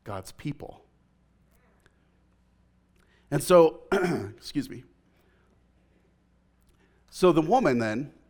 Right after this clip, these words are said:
says this kind of hopeful statement. I don't know if she is starting to believe that maybe he's the Messiah, or if she just kind of wasn't satisfied with his answer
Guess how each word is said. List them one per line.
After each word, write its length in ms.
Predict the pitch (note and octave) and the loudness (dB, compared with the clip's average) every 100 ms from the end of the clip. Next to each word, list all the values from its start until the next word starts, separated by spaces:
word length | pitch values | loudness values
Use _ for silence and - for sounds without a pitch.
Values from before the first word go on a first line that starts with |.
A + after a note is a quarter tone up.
| _ _ _ _ _ _ _ _ _ _ _ - | _ _ _ _ _ _ _ _ _ _ _ -18
says 320 | - F#3 F3+ | -2 2 2
this 180 | F3 - | 0 -4
kind 200 | F#3+ D#3 | -4 -4
of 80 | - | -6
hopeful 480 | - A#3 - F#3 | -4 -4 -4 -8
statement. 400 | E3+ - C3+ A2 - | -6 -2 -2 -4 -2
I 120 | A3+ | 0
don't 120 | A#3 | 0
know 140 | G#3 | -2
if 80 | F#3 | -4
she 180 | - F3+ | -4 -6
is 140 | D3 | -6
starting 300 | - D#3+ E3 | -4 -4 -4
to 100 | D3+ | -6
believe 380 | A#2+ B2 C#3+ D3+ | -8 -4 -2 -2
that 120 | C#3+ | -2
maybe 220 | A#2+ C3 B2+ | -4 -6 -6
he's 240 | C#3+ C3 | -6 -6
the 40 | |
Messiah, 600 | A#2 G#2 - C3 G#3+ A#3+ A#3+ - - _ _ - | -8 -8 -8 -6 -4 -6 -10 -18 -20 _ _ 0
or 280 | D3+ D#3 D3 | 6 8 6
if 80 | |
she 160 | C#3 D3+ | 2 -4
just 220 | D3 C#3+ | -6 -6
kind 160 | E3+ D3+ | -2 -2
of 80 | C3 | -2
wasn't 240 | C3+ C3+ | -4 -6
satisfied 680 | - C#3+ D3 E3 - E3 D3 | -6 -2 0 -2 -2 -2 -2
with 140 | B2+ | -4
his 160 | B2 - | -8 -8
answer 640 | C#3 F3+ - G#3+ A3 | -4 -4 -2 -2 -2